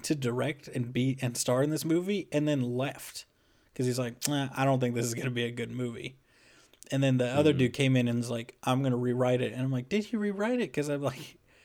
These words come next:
Speaker 1: if I was gonna be, like, my name attached to it, I would be like, "I don't think this is gonna play well with Batman fans."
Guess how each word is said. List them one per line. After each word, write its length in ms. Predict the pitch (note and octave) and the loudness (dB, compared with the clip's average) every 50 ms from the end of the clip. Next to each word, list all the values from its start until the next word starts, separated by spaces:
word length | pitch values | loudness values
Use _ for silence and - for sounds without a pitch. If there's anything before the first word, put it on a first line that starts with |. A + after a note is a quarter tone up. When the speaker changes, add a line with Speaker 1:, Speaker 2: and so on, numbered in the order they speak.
| _ _ _ - _ _ - | _ _ _ -20 _ _ -4
Speaker 1:
if 160 | - D3+ C3+ | -4 -2 -2
I 200 | D#3+ F#3 G3+ A3 | 0 0 0 2
was 220 | G#3+ G3+ F#3 D#3+ D3 | 4 6 4 6 6
gonna 180 | E3 D#3+ D3+ C3 | 4 4 4 4
be, 160 | C3 C#3 C3+ | 2 4 4
like, 260 | C3 B2 B2 A#2+ B2 B2+ | 4 4 2 2 0 0
my 180 | B2 B2 B2+ | 0 0 2
name 200 | C3 C3+ C3+ C#3 C#3+ | 2 2 2 0 -2
attached 420 | C3+ - C#3 C3+ D3 C#3 - - | -4 -6 -6 -6 -6 -6 -6 -8
to 100 | D3+ D3+ | -8 -8
it, 120 | D#3 D#3+ - | -6 -4 -2
I 80 | C3+ C#3 | 0 0
would 120 | C3 B2+ | 0 0
be 120 | A#2+ G2+ G2+ | -2 -4 -8
like, 220 | E2+ D#2 - - | -8 -10 -10 -10
"I 160 | C3+ C3 A#2+ G#2 | -8 -6 -6 -6
don't 200 | C2+ - C3 - | -8 -10 -12 -12
think 180 | - - - | -12 -12 -10
this 180 | - B2 - - | -10 -10 -8 -8
is 100 | A#2 - | -10 -8
gonna 180 | - - - | -8 -10 -12
play 260 | A#2+ - - A2+ A#2 A#2 | -10 -10 -8 -6 -6 -6
well 220 | A#2 A#2 A#2 A#2+ | -6 -8 -8 -8
with 160 | A#2 B2+ C3 - | -10 -10 -6 -6
Batman 440 | A#2 A#2 B2+ D3 C#3 C3 B2 B2+ | -4 -4 -4 -4 -4 -4 -4 -4
fans." 580 | C3 - C3+ C3+ C#3 C#3+ C#3+ C#3 C3 - - - | -4 -6 -6 -6 -4 -4 -4 -4 -4 -6 -8 -10